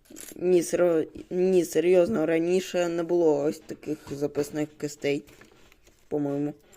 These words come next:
Я не впевнений. М, я поставлю його ось таким.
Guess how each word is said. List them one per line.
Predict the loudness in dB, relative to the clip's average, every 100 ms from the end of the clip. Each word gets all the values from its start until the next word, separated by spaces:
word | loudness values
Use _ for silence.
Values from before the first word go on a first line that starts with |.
| -20 _ _ -20
Я | -6 -2
не | -2 -4
впевнений. | -4 -6 -4 -8 -12 _ _ -20 _ -20 _ _ _ _ _ _ _ _ -20
М, | -10 -6 -4 -4 -6 -8 -16 -8
я | -8
поставлю | -6 -6 -4 -2 0
його | -2 -2 -2 0
ось | -2 -6
таким. | -16 -8 -8 -8